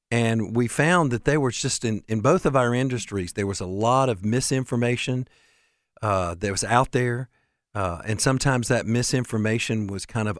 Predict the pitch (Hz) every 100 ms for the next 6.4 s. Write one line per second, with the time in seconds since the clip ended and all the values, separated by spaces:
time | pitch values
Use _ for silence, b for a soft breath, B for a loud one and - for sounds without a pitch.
0 | - 117 110 107 - 110 113 117 113 110
1 | b b b - 110 120 120 131 135 131
2 | 120 123 - 120 110 92 - 92 110 123
3 | - 90 101 123 127 123 123 123 123 123
4 | 120 b b b b 117 120 - 123 123
5 | - 156 175 131 127 123 113 117 110 101
6 | 147 131 107